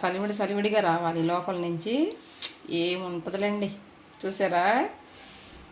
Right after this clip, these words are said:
అసలు చూస్తుంటే నోట్లో నుంచి నీళ్ళు వస్తున్నాయి. బాగుంటాయి. కొంచెం పాలు పోసారు కదండి, ఒకవేళ మీకు ఇంకా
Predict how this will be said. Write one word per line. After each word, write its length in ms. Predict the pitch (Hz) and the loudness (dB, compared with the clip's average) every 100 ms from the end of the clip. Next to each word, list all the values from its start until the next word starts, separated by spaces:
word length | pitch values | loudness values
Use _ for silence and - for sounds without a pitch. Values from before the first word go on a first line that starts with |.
| - - - | -20 -20 -20
అసలు 260 | - - 170 175 165 - | -16 -8 -6 -6 -4 0
చూస్తుంటే 440 | 254 262 247 247 220 | 0 2 2 2 4
నోట్లో 260 | 214 220 214 202 | 4 4 2 0
నుంచి 160 | 202 190 | -2 -2
నీళ్ళు 220 | 196 185 170 | -2 -2 -4
వస్తున్నాయి. 400 | - 160 160 160 - - 156 - - - - - - - - - - - - - - - - - - - - - - - - - - - - - - - - - - - 196 | -4 0 0 -2 -16 -14 -14 -14 -20 -20 -20 -20 -20 -20 -20 -20 -20 -18 -18 -18 -20 -20 -20 -20 -20 -14 -12 -10 -14 -18 -20 -20 -20 -20 -20 -20 -20 -20 -20 -20 -20 -10 0
బాగుంటాయి. 460 | 202 208 233 185 - - - - - - - - - - - 160 - - - - | 4 4 2 -2 -4 -12 -20 -20 -20 -20 -20 -20 -20 -18 -16 -16 -18 -20 -18 2
కొంచెం 240 | 247 254 247 | 4 4 4
పాలు 180 | 240 254 254 | 6 6 6
పోసారు 300 | 226 196 180 | 4 2 2
కదండి, 360 | 170 185 202 320 494 - - - - - | 0 0 2 4 2 -4 -14 -20 -8 -4
ఒకవేళ 380 | 190 185 180 190 277 - - - 208 | -2 2 2 4 2 0 -8 -10 -4
మీకు 180 | 208 208 | -2 -2
ఇంకా 140 | 208 | -2